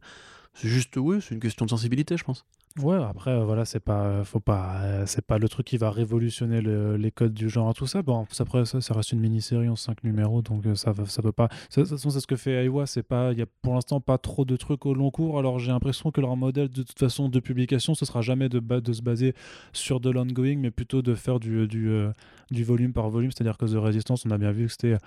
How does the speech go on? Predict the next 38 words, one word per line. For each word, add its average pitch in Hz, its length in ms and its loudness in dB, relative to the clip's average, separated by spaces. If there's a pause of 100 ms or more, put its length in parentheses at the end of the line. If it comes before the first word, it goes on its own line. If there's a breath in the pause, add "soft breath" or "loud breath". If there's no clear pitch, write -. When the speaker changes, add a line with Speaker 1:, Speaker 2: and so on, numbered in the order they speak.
(300 loud breath)
Speaker 2:
d'abord 113 360 2
une 113 60 0
première 117 300 0
mini-série, 113 600 0 (360 soft breath)
puis 127 200 4
une 120 100 4
seconde, 120 480 0
un 113 80 2
volume 110 320 0
deux 117 160 0
avec 110 300 -2
un, 110 40 2
un 107 440 0
spin-off, 120 420 2
tu - 160 -10
vois, 120 300 0
et 110 260 2
j'ai 107 80 0
l'impression 113 400 0
que 120 140 0
ce 117 180 -2
genre 110 180 0
de, 110 180 0
de 110 120 0
choses, 131 380 -2
euh, 110 140 -2
Redemption, 110 520 0
si - 140 -8
c'est - 160 -2
amené 110 180 2
à 104 140 2
durer, 110 320 0
si - 100 -4
ça 113 100 -2
rencontre 107 300 0
bien 110 140 4
son 117 120 -6
succès, 123 440 4